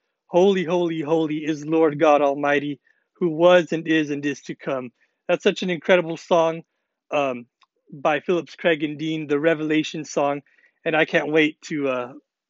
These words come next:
one day be united with all of the Christians and for all of us to be singing that to the Lord in heaven. Thank you guys for listening. God bless you guys.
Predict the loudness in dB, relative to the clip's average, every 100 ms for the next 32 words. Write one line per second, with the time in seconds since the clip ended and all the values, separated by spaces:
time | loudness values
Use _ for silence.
0 | _ -4 0 0 0 0 -2 -6 -4 -2
1 | 0 -2 -6 -8 -4 0 2 0 -6 -6
2 | -8 -8 -12 -12 -18 _ _ _ -14 -8
3 | 0 2 4 0 -4 -10 -10 -6 -4 -2
4 | -2 -6 -8 -6 -4 -2 -2 -2 -6 -2
5 | -2 -2 -10 _ _ _ _ _ _ _
6 | _ _ _ _ _ _ _ 2 2 4
7 | 4 4 4 0 0 0 0 2 2 2
8 | 2 -2 -2 2 4 4 0 -6